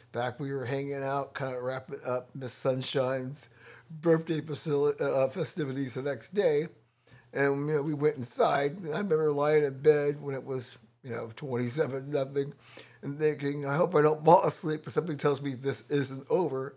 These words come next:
and it wasn't. And of course, I wake up later, you know, the, the local sportscast lamenting Justin being eliminated, and the Chargers as well.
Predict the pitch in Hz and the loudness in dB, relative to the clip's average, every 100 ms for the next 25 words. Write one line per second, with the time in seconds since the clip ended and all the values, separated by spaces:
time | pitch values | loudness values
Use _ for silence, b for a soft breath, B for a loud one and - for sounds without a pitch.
0 | - 165 165 190 220 151 135 - _ _ | 2 2 2 2 4 4 2 -8 _ _
1 | _ _ - 127 120 165 156 143 135 143 | _ _ -6 -6 -2 4 4 4 -2 -6
2 | 139 151 160 170 147 151 156 147 139 127 | 2 4 4 4 2 0 0 2 2 -2
3 | 127 B B B B 123 127 127 120 131 | -4 B B B B -6 -2 2 0 -2
4 | 135 135 143 135 139 147 139 139 - 147 | -6 -10 -2 4 8 6 6 -4 -2 -2
5 | 139 - 135 123 127 - b b - 135 | -2 -4 -2 -2 -4 -10 b b 0 2
6 | 156 156 156 135 135 139 b b b b | 4 4 4 -2 -4 -6 b b b b
7 | - - 147 - - 135 131 139 b b | 0 4 4 4 -2 -2 -2 -6 b b
8 | b _ 139 147 143 131 127 131 175 151 | b _ 0 2 2 -2 0 4 4 4
9 | 123 123 127 175 - _ _ _ 175 151 | 0 -2 -4 -6 -12 _ _ _ -10 -10
10 | 117 - 117 117 101 107 107 175 135 110 | -6 -6 -4 -6 -10 -12 -6 0 0 0
11 | 131 | -6